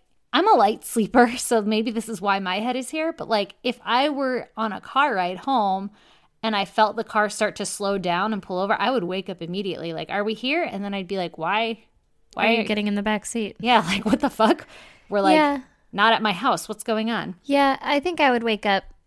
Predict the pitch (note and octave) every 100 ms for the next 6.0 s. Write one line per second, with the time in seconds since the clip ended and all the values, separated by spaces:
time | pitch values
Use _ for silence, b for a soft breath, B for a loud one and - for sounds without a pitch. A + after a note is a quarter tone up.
0 | _ - A3+ A3 G#3 G3 G#3 F#3+ F#3 G3
1 | F#3 F#3+ F#3 - F#3 F3+ F3 F3+ F#3 F#3+
2 | - F3 - - G3 F3+ A3+ A#3+ B3+ C4
3 | B3+ C4+ C4 B3 A#3 A#3+ - C#4+ - -
4 | G#3 A#3 A#3 A#3+ A#3+ A#3 - A3+ G#3+ G#3
5 | G3+ - - B3 A3+ F3+ F3 F#3+ A#3 C4